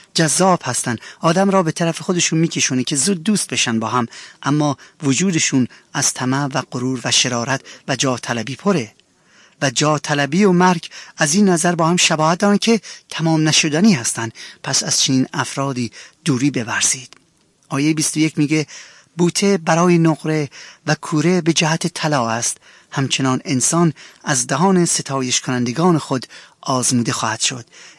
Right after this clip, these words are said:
یعنی همان گونه که طلا و نقره به وسیله عبور دادن از کوره آتش خالص می‌شن، خوب می‌شن، پاک می‌شن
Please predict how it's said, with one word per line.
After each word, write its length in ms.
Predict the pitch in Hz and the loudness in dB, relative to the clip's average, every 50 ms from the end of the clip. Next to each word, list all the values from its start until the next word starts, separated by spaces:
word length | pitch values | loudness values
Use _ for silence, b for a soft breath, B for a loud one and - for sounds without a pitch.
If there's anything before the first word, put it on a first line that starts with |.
| B B | B B
یعنی 360 | 143 131 127 131 156 175 160 B B B B B | -2 0 2 4 4 2 2 B B B B B
همان 300 | B 185 196 196 185 175 | B 4 4 6 6 4
گونه 220 | - 185 170 165 | 4 2 2 2
که 140 | - - 175 | 0 -2 -4
طلا 460 | - - - 151 143 156 170 175 175 | -6 -6 -4 -2 0 2 2 2 2
و 80 | 160 170 | 2 2
نقره 460 | 165 156 147 135 - - 160 156 147 B B B B B | 2 2 2 0 -2 -4 -4 -4 -6 B B B B B
به 100 | B 156 | B -2
وسیله 420 | 139 143 135 - - 156 160 175 180 | -2 0 0 -2 0 0 2 0 0
عبور 320 | - 185 160 160 170 156 | 0 0 0 0 0 0
دادن 300 | 139 160 151 147 170 190 | 0 0 0 2 2 2
از 160 | 180 170 - | 2 2 0
کوره 320 | - - - 143 160 180 170 | -2 -4 -4 -2 0 2 2
آتش 380 | 156 143 - - 165 - - | 0 0 -2 -2 -2 -2 -2
خالص 460 | - - 156 151 139 143 180 - - 165 | -2 0 0 2 2 0 -2 -2 0 0
می‌شن، 260 | 147 - - 147 143 | 0 0 0 0 -2
خوب 320 | - - - 196 180 - | -2 -2 -2 -2 0 0
می‌شن، 300 | 151 139 - - 147 139 | 0 0 0 0 0 -2
پاک 300 | 131 - - 202 208 - - | -2 2 2 2 4 2 2
می‌شن 280 | 147 135 - - 139 | 0 -2 0 0 -2